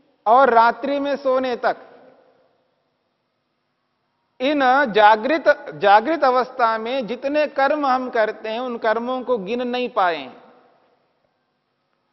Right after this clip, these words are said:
और रात्रि में सोते वक्त निद्रा की स्थिति में भी मन खाली नहीं रहता,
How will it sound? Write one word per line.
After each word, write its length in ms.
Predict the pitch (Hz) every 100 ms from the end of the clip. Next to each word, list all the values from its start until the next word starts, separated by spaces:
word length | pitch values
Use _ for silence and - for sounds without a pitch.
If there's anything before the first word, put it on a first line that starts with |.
| _ _ _
और 600 | 151 180 208 226 226 214 -
रात्रि 560 | 180 190 - 233 247
में 220 | 226 226 240
सोते 440 | 226 202 202 214
वक्त 340 | 208 214 - 226
निद्रा 480 | 202 196 170 202
की 160 | 214 214
स्थिति 380 | 190 196 185 190
में 220 | 185 180
भी 220 | 165 226 220
मन 340 | 170 208 220 -
खाली 360 | 190 180 208 220
नहीं 220 | 226 226
रहता, 380 | 214 185 160